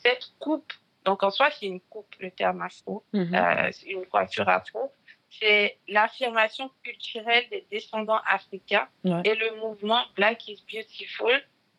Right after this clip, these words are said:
Speaker 1: donc, euh, consacre en fait la culture noire comme indépendante. D'accord ? Donc, c'était une sorte d'appropriation de sa culture.
Speaker 2: Ok.
Speaker 1: Tu vois ? Et je suis partie chercher aussi,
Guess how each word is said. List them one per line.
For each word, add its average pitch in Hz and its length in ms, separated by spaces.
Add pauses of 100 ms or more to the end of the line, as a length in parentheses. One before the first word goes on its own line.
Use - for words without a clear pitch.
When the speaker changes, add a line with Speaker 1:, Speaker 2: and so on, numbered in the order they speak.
(120)
Speaker 1:
donc, 202 340
euh, 190 300 (120)
consacre 240 640
en 202 100
fait 220 240
la 196 160
culture - 460
noire 214 380
comme 196 180 (120)
indépendante. 196 920 (360)
D'accord ? 190 320
Donc, 196 160
c'était 190 300
une 226 120
sorte 226 300
d'appropriation 202 1080
de 208 120
sa 180 200
culture. 180 540 (260)
Speaker 2:
Ok. 190 200
Speaker 1:
Tu 170 140
vois ? - 320 (460)
Et 185 80
je 208 100
suis 269 140
partie 269 360
chercher 247 460
aussi, 226 340